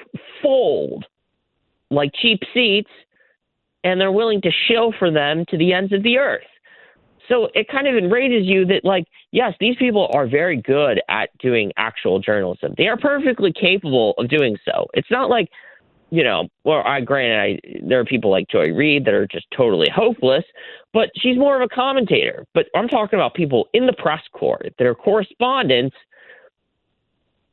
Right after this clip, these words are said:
They're doing great work here on Afghanistan, but, you know, we'll go back to some other issue, whether it's global warming or, again, voting,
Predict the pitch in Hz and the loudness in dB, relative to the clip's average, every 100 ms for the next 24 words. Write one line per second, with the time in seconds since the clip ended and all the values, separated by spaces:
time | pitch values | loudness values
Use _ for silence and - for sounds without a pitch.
0 | _ _ _ - 269 294 294 247 170 208 | _ _ _ 0 2 4 4 4 4 2
1 | 220 - 214 247 - 165 160 170 180 226 | 0 2 0 0 0 0 2 0 0 0
2 | 254 240 - 190 190 185 240 269 _ _ | 2 0 2 0 2 2 0 0 _ _
3 | _ - _ _ _ _ - 190 214 180 | _ -20 _ _ _ _ -4 2 2 2
4 | 190 160 208 208 240 233 226 226 - 185 | 2 4 4 4 4 4 2 -2 -4 -2
5 | 190 190 220 208 143 165 180 196 196 185 | 0 0 2 4 2 2 2 2 2 -2
6 | _ _ _ _ 160 165 170 143 - 160 | _ _ _ _ 0 4 2 0 2 2
7 | 185 190 156 147 185 208 202 208 196 185 | 4 4 4 4 2 2 2 4 2 2
8 | 104 127 131 123 127 123 _ _ _ - | 2 4 4 2 0 -2 _ _ _ -8
9 | - 185 165 160 196 214 226 208 214 | 0 0 2 2 4 4 4 2 -2